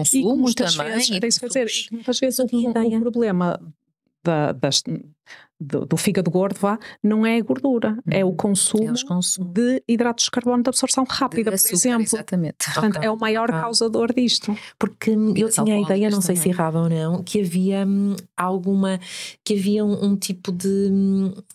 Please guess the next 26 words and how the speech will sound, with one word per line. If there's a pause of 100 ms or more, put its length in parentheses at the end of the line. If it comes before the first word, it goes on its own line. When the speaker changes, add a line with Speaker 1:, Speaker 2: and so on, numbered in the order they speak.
Speaker 3:
era
como, (100)
como
que
havia
um, (160)
uma
espécie
de
tampão,
digamos
assim,
da
gordura
abdominal
com
a
gordura
subcutânea (240)
e
que
isso
poderia
ser,
eh, (520)
gerido.